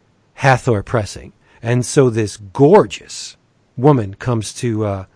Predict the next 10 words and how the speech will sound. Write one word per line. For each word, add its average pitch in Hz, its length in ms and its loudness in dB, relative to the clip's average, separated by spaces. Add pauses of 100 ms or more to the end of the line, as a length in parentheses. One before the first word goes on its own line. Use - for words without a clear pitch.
(720)
the 127 60 -2
Vinyl 113 280 2
Detective's 110 500 -4
bungalow. 104 600 -2 (560)
Her 120 140 0
name 113 260 2
is 101 260 -6
N 127 300 0
Warren. 110 500 -2 (840)
And 117 480 -2